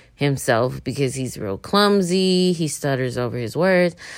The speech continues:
And I think it's very interesting that these two characters in two totally different movies, um, E J is able to resonate with both of them so well because they mimic a lot of things that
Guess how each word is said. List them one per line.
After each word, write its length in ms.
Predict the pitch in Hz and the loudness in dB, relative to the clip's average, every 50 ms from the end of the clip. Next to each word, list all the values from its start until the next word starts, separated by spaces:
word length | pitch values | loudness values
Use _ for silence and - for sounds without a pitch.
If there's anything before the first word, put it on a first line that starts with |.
| - - - | -18 -6 0
And 140 | - 165 180 | 2 4 4
I 40 | 190 | 4
think 220 | 175 214 220 190 | 4 2 2 2
it's 120 | 180 175 | 0 0
very 320 | 160 160 170 160 160 160 156 | 0 0 0 2 2 0 0
interesting 760 | - - 185 190 196 - 185 165 - - 156 151 147 147 139 - | -2 -2 -2 -2 -2 -2 -6 -8 -8 -6 -6 -4 -4 -4 -4 -4
that 260 | 151 143 139 127 - | -4 -4 -4 -4 -4
these 320 | - 165 170 160 147 - - | -4 -2 -2 -2 -4 -6 -8
two 480 | - - - 208 208 202 196 185 170 175 | -8 -6 -4 -2 0 0 0 -2 -2 -6
characters 920 | - - - 190 190 208 226 208 196 185 - - 147 131 131 131 131 135 - - - - - - - | -8 -6 -2 -2 0 2 0 0 -2 -2 -4 -4 -2 -2 -2 -2 -4 -8 -12 -18 -20 -20 -20 -12 -8
in 120 | - 131 123 | -6 -6 -2
two 180 | - 202 208 | -2 -2 -2
totally 400 | 208 - 220 208 196 196 196 185 | 0 0 0 2 2 2 2 2
different 380 | 160 160 165 160 - 160 151 147 | 2 2 0 0 0 0 0 0
movies, 800 | 147 156 175 196 196 - - 147 135 123 123 127 127 139 143 135 - _ _ _ _ _ _ _ _ _ _ _ - | 2 2 2 2 0 0 -2 -2 -2 -2 -2 -4 -6 -8 -10 -14 -16 _ _ _ _ _ _ _ _ _ _ _ 0
um, 400 | 147 151 147 147 143 135 - - - | 0 2 2 2 2 0 -2 -2 0
E 140 | 165 190 | 0 2
J 140 | 180 196 196 | 4 4 2
is 120 | 185 160 - | 2 2 2
able 240 | - 175 175 165 165 | 0 2 2 2 0
to 120 | - - 151 | 0 -2 -2
resonate 600 | 131 147 156 175 170 175 165 151 139 135 120 - | 0 2 2 2 2 0 0 0 0 0 -2 0
with 180 | 143 151 139 131 | 0 0 0 2
both 240 | 147 160 196 277 - | 2 0 0 0 -2
of 80 | 180 147 | -2 0
them 320 | 147 135 139 143 165 170 - | 0 2 2 0 0 -2 -4
so 320 | - - - 151 175 180 | -6 -2 0 2 2 4
well 400 | 175 151 156 151 185 - - - | 4 4 4 4 4 2 0 0
because 440 | 165 165 175 - 170 160 156 156 143 | 0 0 0 2 2 2 2 2 2
they 200 | 139 143 170 180 | 2 2 2 4
mimic 520 | 165 156 151 165 226 247 202 190 196 196 - | 4 4 4 4 4 2 2 0 -2 -2 -2
a 100 | 151 147 | -2 0
lot 240 | 143 135 127 127 143 | 2 2 2 2 0
of 120 | 175 175 | 0 -2
things 500 | - - 156 151 143 147 156 170 165 - | -2 -2 0 0 0 0 0 -2 -4 -4
that 300 | - 135 131 135 147 160 | -2 -2 0 0 -2 -4